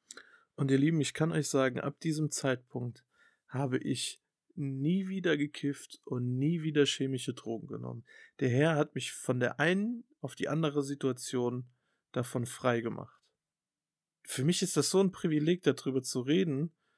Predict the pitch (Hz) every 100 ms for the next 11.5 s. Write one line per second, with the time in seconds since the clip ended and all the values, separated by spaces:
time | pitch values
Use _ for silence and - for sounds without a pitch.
0 | _ _ 127 127 127 123 _ _ _ _
1 | 139 139 131 156 147 135 - 135 139 170
2 | 196 - 139 123 127 123 151 - 151 151
3 | 139 131 131 143 - - 123 123 131 -
4 | 131 - 131 131 147 160 - 135 131 123
5 | - 147 131 123 123 - 170 170 - 110
6 | 120 _ _ _ _ _ _ _ _ _
7 | _ _ _ _ _ _ _ _ _ _
8 | _ _ _ _ _ _ - - - -
9 | _ _ _ _ _ _ _ _ _ _
10 | - - 156 175 165 139 151 143 - 147
11 | 147 131 117 117 -